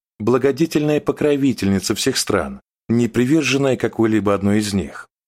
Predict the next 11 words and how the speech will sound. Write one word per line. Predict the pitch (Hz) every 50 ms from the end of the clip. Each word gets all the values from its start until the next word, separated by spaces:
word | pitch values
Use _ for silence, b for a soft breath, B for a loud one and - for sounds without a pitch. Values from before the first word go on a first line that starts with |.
| _ _
любезно | 104 104 107 120 120 113 143 160 156 135 110 117 123
открыла | 117 110 - - 117 117 104 101
храм, | 92 - - - 156 156 127 92 80 76 - _ _ _ _ _
где | - 101 104 95 104 117
могут | 123 147 165 147 143 156 -
встречаться | - - - 113 113 104 - - 101 - - - 107
все. | - - - 78 71 - - _ _ _ _ _ _ _ _ _ _ _ _
Ее | - 95 117 143 139 143 185 180
влияние | 151 156 151 143 135 147 147 139 131 120 117
на | 110 113 120
разум, | 135 160 160 127 90 92 98 95 92 90 -